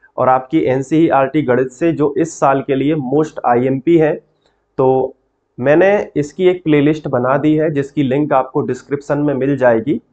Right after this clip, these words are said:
तो आप हर chapter के most आईएमपी question परीक्षा के पहले देख सकते हैं। आप किसी भी board से हो, आईएमपी question हमेशा आईएमपी ही होता है, तो आप इससे निश्चिंत रहिए। चाहे आप बिहार बोर्ड से हो, चाहे आप यूपी बोर्ड से हो, चाहे आप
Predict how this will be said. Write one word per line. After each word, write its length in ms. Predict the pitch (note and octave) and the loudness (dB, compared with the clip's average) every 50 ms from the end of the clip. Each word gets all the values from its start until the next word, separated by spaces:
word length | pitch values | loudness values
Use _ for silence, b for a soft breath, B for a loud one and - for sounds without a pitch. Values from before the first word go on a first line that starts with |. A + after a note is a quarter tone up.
| _ _ _ _ _ _ _ _ _ - | _ _ _ _ _ _ _ _ _ -2
तो 100 | C#3 C#3+ C#3 | -2 0 0
आप 380 | - - D3+ F3 F#3+ F#3 - - - - _ - | 2 2 2 2 2 0 -2 -8 -14 -14 _ -6
हर 220 | - D#3 F3 F#3+ F#3+ | -2 0 0 0 0
chapter 440 | - F#3 F3+ E3 E3+ - E3 D3+ D3+ | -2 -2 -2 -2 0 0 -2 0 0
के 140 | D#3+ F3 E3 D3 | 0 0 0 0
most 340 | D3+ D#3+ F3 - - - E3+ | 0 0 0 0 0 0 0
आईएमपी 420 | C#3+ C#3 D3 D3+ D3 - - D#3+ | 0 2 0 -2 -2 -2 -2 -2
question 500 | C#3+ C#3 C3 B2+ B2+ - - C#3 D#3+ - - _ - | 0 0 0 -2 -2 -4 -6 -4 -4 -6 -6 _ 0
परीक्षा 420 | C#3+ C#3+ D#3 D#3 - - G3+ G3 | 2 2 2 0 0 0 0 0
के 120 | F3 G3+ | 0 0
पहले 320 | G3 F#3+ C#3+ C#3 D3+ E3 D#3+ | -2 -2 -2 -2 0 -2 0
देख 260 | A2+ B2 B2+ C#3+ C#3+ | 0 0 0 -2 -2
सकते 380 | - - C3 - - - C3+ A#2+ | -4 -6 -6 -6 -4 -4 -4 -2
हैं। 200 | A#2+ C3+ D#3 - - _ _ _ _ _ _ _ _ _ | -2 -4 -6 -8 -10 _ _ _ _ _ _ _ _ _
आप 260 | - C#3 - - - - | 0 2 2 0 -2 -6
किसी 260 | - F#3 F3+ - A3 G#3+ | -8 -6 -4 -4 -4 -2
भी 140 | F#3+ A3 | -2 -2
board 240 | G3 D3+ D3+ D3 D3+ | 0 0 0 0 0
से 160 | D3 - C#3+ | -2 -4 -4
हो, 220 | A#2+ B2 C#3 G3 - - _ _ _ _ _ - | -2 -2 -2 -4 -6 -10 _ _ _ _ _ 0
आईएमपी 540 | C#3+ C#3+ D3+ D#3+ F#3 F#3+ G3+ G3 G3 G#3+ G3+ | 2 2 2 2 2 0 0 -2 -2 -2 0
question 400 | - D#3+ D3 - - F#3+ F#3+ F3 - | 0 0 0 0 -2 -4 -4 -2 -2
हमेशा 360 | C#3+ C#3 D#3 D#3+ E3 E3 G#3 F3+ | -2 0 0 0 0 0 0 2
आईएमपी 520 | - B2 B2+ C3 C#3 C#3+ C#3 D3 - E3 | 2 2 0 0 0 0 -2 -2 0 0
ही 120 | E3 F3 E3+ | 2 2 2
होता 300 | C#3 B2 A#2+ - C3 B2 | 0 0 0 0 0 0
है, 120 | B2 D3+ | 2 0
तो 120 | D#3+ - F3 | 0 0 0
आप 160 | D#3 D3+ - D#3 | 0 0 0 -4
इससे 240 | D3 - - E3+ | -6 -6 -4 -4
निश्चिंत 600 | D3+ C3+ C#3 D3+ - - _ - D#3+ F3+ E3+ - | -2 -2 -4 -6 -8 -10 _ -6 -4 -4 -2 0
रहिए। 400 | F3 C3+ B2+ B2 A#2+ C#3 G#3+ A#3 - _ _ _ _ _ _ _ _ _ | 0 0 0 0 -2 -2 -4 -4 -6 _ _ _ _ _ _ _ _ _
चाहे 260 | - D3 C#3 D3+ D3+ D3+ | 0 0 2 2 2 2
आप 180 | D3+ D3 C3 - | 2 0 0 -2
बिहार 360 | C3 A#2+ A#2 C3+ C#3 D3+ D#3 | -2 0 2 2 2 2 0
बोर्ड 240 | D3 C#3 D3 D3 D3 | 0 -2 -2 -2 -4
से 160 | - - D3 | -4 -4 -4
हो, 180 | C3+ C#3+ D3 D#3 | -2 -2 -2 -2
चाहे 300 | D3+ C#3 B2 A#2+ C3+ C3 | -2 -2 -2 -2 0 0
आप 180 | C3+ C3 C3 - | 0 0 0 -2
यूपी 360 | B2 B2 C3 C3 - D#3 D3+ | -6 -6 -6 -4 -2 -2 -2
बोर्ड 220 | B2+ A#2+ C3 C3 - | 0 0 -2 -4 -4
से 160 | - - C3 | -6 -6 -6
हो, 160 | B2+ C#3+ D3+ | -4 -4 -4
चाहे 300 | D3 - B2+ A#2+ C3 B2+ | -2 -2 -2 -2 0 0
आप 180 | C3 B2+ - | 0 -2 -4